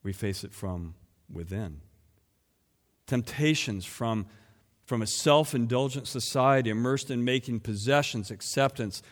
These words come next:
fun, sex, admiration, material things, into, into things that we cannot live without.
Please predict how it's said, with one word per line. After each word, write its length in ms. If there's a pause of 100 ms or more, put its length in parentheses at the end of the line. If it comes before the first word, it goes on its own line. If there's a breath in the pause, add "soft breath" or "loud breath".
(120 loud breath)
fun, 560 (160 loud breath)
sex, 680 (280 soft breath)
admiration, 880 (1500)
material 520
things, 340
into, 240 (180 loud breath)
into 200
things 400
that 140
we 140
cannot 500
live 360
without. 640